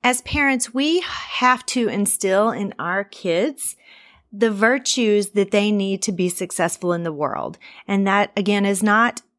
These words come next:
successful as a business person or in their work, although we want them to be successful that way too, but not the way you're thinking. We want them to be successful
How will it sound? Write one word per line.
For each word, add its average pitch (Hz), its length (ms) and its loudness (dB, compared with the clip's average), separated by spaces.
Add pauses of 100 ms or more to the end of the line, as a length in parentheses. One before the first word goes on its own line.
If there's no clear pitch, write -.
(260)
successful 226 840 0
as 185 500 4
a - 80 0
business 190 400 0
person 190 540 0
or 185 300 2
in 202 180 0
their 202 180 4
work, 175 420 2 (600)
although 208 200 6
we 202 140 2
want 202 200 0
them 214 160 0
to 214 100 -6
be 196 160 -4
successful 190 600 -4
that 170 220 2
way 170 200 0
too, 180 600 0 (100)
but 202 160 2
not 190 280 4
the 190 80 0
way 180 160 2
you're 165 200 -2
thinking. 175 680 -2 (1000)
We 240 200 2
want 294 240 0
them 294 180 2
to 262 120 -2
be 226 160 2
successful 190 960 -2